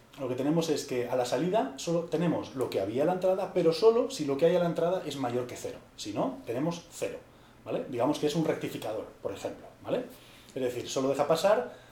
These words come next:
voltajes positivos, y los negativos no los deja pasar, ¿vale? Recordar que el valor de cada muestra de entrada, en realidad, es una versión discreta, es un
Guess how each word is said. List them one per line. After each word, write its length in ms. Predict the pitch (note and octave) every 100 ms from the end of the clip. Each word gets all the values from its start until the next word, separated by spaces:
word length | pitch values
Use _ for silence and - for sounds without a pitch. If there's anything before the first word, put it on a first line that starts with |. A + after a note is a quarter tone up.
| - B2
voltajes 400 | B2 D3 - C#3
positivos, 640 | B2+ - F2 - - - - G2+
y 20 |
los 160 | G#2
negativos 480 | D#3+ F#3+ G3 G3+ G3
no 60 | D3+
los 120 | B2+
deja 160 | - -
pasar, 300 | - - - - -
¿vale? 140 | - - - - - -
Recordar 380 | - G#2 D3 -
que 120 | -
el 40 |
valor 240 | F2 A2 C3
de 80 |
cada 200 | C3+ C#3
muestra 340 | C#3 C3+ C#3+ C#3
de 60 |
entrada, 580 | C#3+ E3 D#3+ E3 G3+ - - - -
en 100 | A#2+
realidad, 460 | A2+ G#2+ C#3+ D#3
es 160 | C3+ -
una 160 | C3 C3
versión 340 | B2 C3 B2+
discreta, 580 | B2 - D#3+ D3+ E3 E3+
es 160 | B2+ B2
un 480 | A#2 A2 G#2+ G#2+